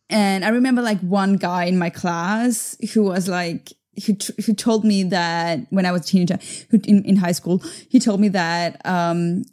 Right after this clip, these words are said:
he's kind of put off by the fact that I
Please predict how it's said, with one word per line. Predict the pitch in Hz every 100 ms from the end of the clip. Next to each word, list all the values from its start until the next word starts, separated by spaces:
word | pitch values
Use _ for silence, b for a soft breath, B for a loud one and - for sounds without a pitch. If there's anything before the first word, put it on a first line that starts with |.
| -
he's | - 226 -
kind | 214 180
of | 170 165 165 - - _ _ _ _ _ - -
put | - 202
off | 175 165 -
by | 196
the | 170
fact | 175 160 - -
that | 151
I | 143 180 190